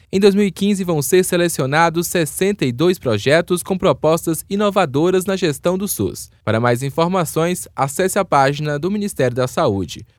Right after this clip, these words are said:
O endereço é o w w w ponto saude ponto gov ponto b r.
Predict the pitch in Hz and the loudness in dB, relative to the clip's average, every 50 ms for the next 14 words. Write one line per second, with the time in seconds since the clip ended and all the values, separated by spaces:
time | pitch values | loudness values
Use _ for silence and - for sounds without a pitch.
0 | _ - 101 107 110 113 139 160 160 - 160 117 92 76 - - _ _ _ _ | _ -6 -2 -2 0 0 0 -2 0 0 0 0 0 -2 -6 -12 _ _ _ _
1 | _ - 160 180 170 151 135 127 113 101 101 98 104 139 175 170 160 156 139 135 | _ -4 0 2 2 2 2 0 -2 0 0 0 0 0 -2 0 2 4 4 4
2 | 123 131 135 143 139 - - 110 101 101 101 - 113 - - 208 208 196 143 123 | 4 2 -2 -4 -4 -2 -2 -2 -2 -4 -4 -6 -6 -4 -4 -2 -2 0 0 -2
3 | 120 - 127 - 123 _ 107 104 104 - - 170 160 135 123 120 120 120 120 131 | -2 -2 -4 -6 -6 _ -6 -6 -6 -6 -8 -4 0 2 4 4 4 2 0 -4
4 | 139 135 _ - 95 90 101 - 110 123 147 156 135 98 95 - - - - | -8 -8 _ -10 -8 -8 -8 -6 -4 -4 -2 0 0 -2 -4 -6 -8 -14 -20